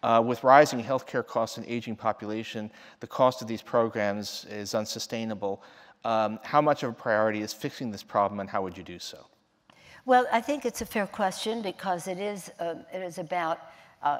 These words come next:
Speaker 2: obviously the promise that is made, uh, to people in our country, and anything that involves that many people and their well-being and their trust in it, as well as the amount of money involved,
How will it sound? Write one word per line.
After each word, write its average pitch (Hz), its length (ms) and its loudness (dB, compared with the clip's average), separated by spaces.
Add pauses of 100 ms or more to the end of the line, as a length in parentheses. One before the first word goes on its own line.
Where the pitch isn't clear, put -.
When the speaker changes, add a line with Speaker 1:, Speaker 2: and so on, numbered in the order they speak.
(140)
Speaker 2:
obviously 156 540 -6
the 151 100 -10
promise 170 440 -6
that 151 200 -6
is 147 160 -8
made, 165 380 -2 (440)
uh, 139 360 -6
to 175 220 -10
people 165 360 -12
in 160 180 -6
our 147 140 -6
country, 165 560 -12 (320)
and 180 180 -8
anything 185 680 -6
that 151 120 -2
involves 151 420 -4
that 175 160 -2
many 175 280 -10
people 143 580 -10
and 160 100 -8
their 160 140 -8
well-being 151 540 -8 (180)
and 147 180 -8
their 147 220 -8 (480)
trust - 540 -6
in 147 180 -10
it, 175 140 -12 (380)
as 156 140 -8
well 165 280 -2
as 147 160 -8
the 170 100 -10
amount 151 240 -8
of 143 140 -10
money 165 300 -6
involved, 160 500 -2